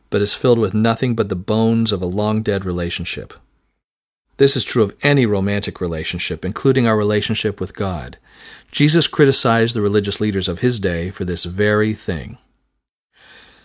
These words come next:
"How terrible for you, teachers of the law and Pharisees, you hypocrites! You are like whitewashed tombs, which look fine on the outside, but are full of bones and decaying corpses on the inside." Matthew twenty-three twenty-seven.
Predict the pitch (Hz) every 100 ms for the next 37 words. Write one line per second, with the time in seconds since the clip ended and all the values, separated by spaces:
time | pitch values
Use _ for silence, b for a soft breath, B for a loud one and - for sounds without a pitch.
0 | b - 170 165 170 170 123 110 - 110
1 | 107 147 98 76 - - 190 151 98 87
2 | 101 92 101 117 120 80 - 104 104 -
3 | 165 160 117 - 82 127 - 117 123 -
4 | 185 143 - - - - - B B B
5 | B 143 175 131 113 117 151 180 143 139
6 | 135 - - 165 156 107 71 - - -
7 | - 107 127 120 - 160 175 151 113 113
8 | 147 139 - 82 80 85 b b b 113
9 | 107 - - 143 143 127 92 117 117 107
10 | 80 78 90 92 - 120 110 104 - 135
11 | 104 - 90 104 95 98 101 104 - 65
12 | 78 - _ _ _ _ _ - 113 -
13 | 110 - 107 107 - 104 85 - 90 87
14 | - 85 69